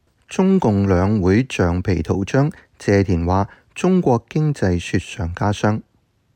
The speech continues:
美中科技戰，美國系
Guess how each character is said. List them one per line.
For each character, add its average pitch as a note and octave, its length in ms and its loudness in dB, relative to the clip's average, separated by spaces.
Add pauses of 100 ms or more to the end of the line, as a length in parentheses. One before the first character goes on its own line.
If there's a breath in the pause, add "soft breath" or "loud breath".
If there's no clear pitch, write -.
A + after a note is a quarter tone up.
(500)
美 A2 240 2
中 F3 260 0
科 D#3+ 340 -2
技 F#2 200 -2
戰， A2 280 0 (320 soft breath)
美 G#2+ 240 2
國 C3 200 0 (140)
系 A2 60 -2